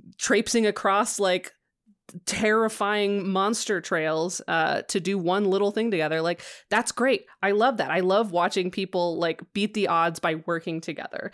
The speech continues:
I'm sure Christina's never heard of anything like this, certainly not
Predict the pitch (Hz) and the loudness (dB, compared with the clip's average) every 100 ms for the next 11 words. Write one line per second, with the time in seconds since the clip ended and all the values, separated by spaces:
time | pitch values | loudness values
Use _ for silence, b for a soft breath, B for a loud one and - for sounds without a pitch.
0 | B B B B _ - 156 165 - - | B B B B _ -4 -4 -4 -8 -4
1 | - 220 160 - 196 - 202 156 175 160 | 0 2 0 -2 -4 0 0 2 0 0
2 | 151 143 160 311 - 160 123 - - 302 | -4 -2 2 2 0 -4 -4 -2 2 4
3 | 339 - 180 160 165 165 | 4 4 4 4 2 0